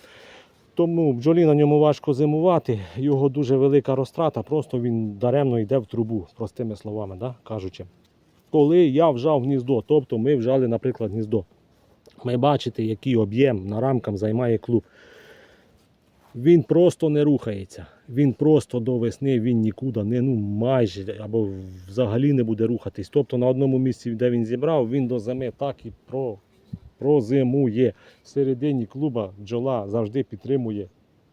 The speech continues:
температуру, тобто там тепло. Їй не потрібно розігрівати мед, він не так кристалізується. Тобто розтрати меду цієї даремної не буде. Бджолі набагато легше буде перезимувати, так, вона цими кристалами не буде собі твердим цим кормом, не буде забивати собі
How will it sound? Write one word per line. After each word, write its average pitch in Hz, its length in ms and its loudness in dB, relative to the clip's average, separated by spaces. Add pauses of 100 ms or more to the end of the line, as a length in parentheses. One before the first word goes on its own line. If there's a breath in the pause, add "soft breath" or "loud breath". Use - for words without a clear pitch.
(200)
температуру, 120 840 -2
тобто 139 260 0
там 131 240 -2
тепло. 113 360 -2 (460 soft breath)
Їй 139 240 0
не 127 120 2
потрібно 127 420 -2
розігрівати 120 600 -2
мед, 113 220 -4
він 127 220 0
не 120 100 0
так 127 200 -4
кристалізується. 113 840 -4
Тобто 135 300 2
розтрати 123 460 -2
меду 135 280 -2
цієї 117 220 -4
даремної 110 440 0
не 107 100 -2
буде. 107 280 -4 (640 loud breath)
Бджолі 147 340 2
набагато 127 440 2
легше 120 280 0
буде 110 140 0
перезимувати, 123 720 0
так, 123 180 -2
вона 120 180 0
цими 117 260 -4
кристалами 117 560 -2
не 113 100 0
буде 110 240 -4
собі 104 220 -10
твердим 110 380 -2
цим 107 180 -8
кормом, 110 340 0
не 113 80 -2
буде 113 220 -4
забивати 113 520 -4
собі 110 280 -6